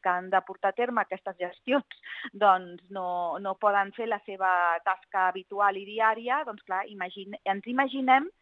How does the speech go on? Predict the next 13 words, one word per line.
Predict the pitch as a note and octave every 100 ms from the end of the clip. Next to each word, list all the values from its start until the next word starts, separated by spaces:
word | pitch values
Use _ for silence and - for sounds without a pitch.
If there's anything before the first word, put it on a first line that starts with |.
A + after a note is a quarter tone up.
| - - - _
que | - A#3 G#3+ G3+ F#3 E3+ -
estarà | A3 - G#3+ G#3 G3+
també | G#3+ G#3 G#3+ A#3+
aquestes | A#3 G#3+ G3+ G#3+ G3+
gestions | G3 - G3+ G#3+
patint | B3 A#3+ G#3
retard. | G#3+ G#3 F#3 F3 E3+ -
El | G3+
que | G3+
passa | A3+ A#3
que | C4+
la, | C4 A3+ -
la, | A3 G#3+